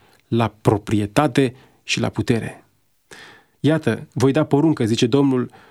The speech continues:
„și voi aduce înapoi împotriva cetății acesteia, o vor bate, o vor lua și o vor arde cu foc. Și voi preface cetățile lui Iuda într-un pustiu fără locuitori.” Cu alte cuvinte,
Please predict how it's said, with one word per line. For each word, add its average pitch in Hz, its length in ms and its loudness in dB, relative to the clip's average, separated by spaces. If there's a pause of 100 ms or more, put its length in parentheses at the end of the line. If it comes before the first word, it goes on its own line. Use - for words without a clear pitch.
„și - 160 2
voi 131 180 2
aduce 127 340 0
înapoi 127 520 0
împotriva 123 500 -2
cetății 123 360 0
acesteia, 123 600 -2 (100)
o 143 120 4
vor 127 220 2
bate, 135 520 0 (180)
o 151 100 4
vor 123 280 2
lua 113 380 2 (360)
și - 160 2
o 143 40 4
vor 123 280 0
arde 147 280 2
cu 135 140 0
foc. - 500 -6 (680)
Și - 120 0
voi 117 140 2
preface 135 360 0
cetățile 120 400 0
lui 110 200 0
Iuda 120 260 0
într-un 117 260 -2
pustiu 110 480 -2 (140)
fără 151 460 -2 (100)
locuitori.” 113 640 -4
Cu - 140 -4
alte 156 200 2
cuvinte, 147 460 0